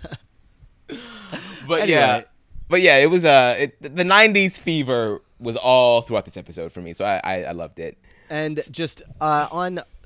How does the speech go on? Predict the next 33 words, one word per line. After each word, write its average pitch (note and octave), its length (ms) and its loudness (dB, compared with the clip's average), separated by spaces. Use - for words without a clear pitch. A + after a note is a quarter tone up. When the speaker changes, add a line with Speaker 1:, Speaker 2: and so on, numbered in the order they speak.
Speaker 2:
topic, C#3+ 560 -6
on D3 140 -6
the C3+ 60 -8
topic B2+ 360 -6
of G#2+ 100 -16
Britney G#2+ 240 -14
Spears, G#2+ 400 -12
we F3+ 120 -6
have C#4 100 -12
been C3+ 140 -8
getting A2 220 -10
super - 360 -12
lucky A2 320 -12
in G2 80 -16
the G2+ 40 -16
past G#2 240 -14
couple G#2+ 220 -16
of G2 80 -14
days G2 320 -14
that G2+ 220 -14
there's F3 200 -8
been, C#3 160 -8
like, A2 200 -12
relevant A2 420 -10
news G2+ 220 -14
popping C3 340 -10
up B2+ 260 -8
as A2 280 -10
we A#2 140 -8
have G#2+ 100 -10
been A2 180 -12
recording G2+ 400 -14
episodes. D#3 500 -10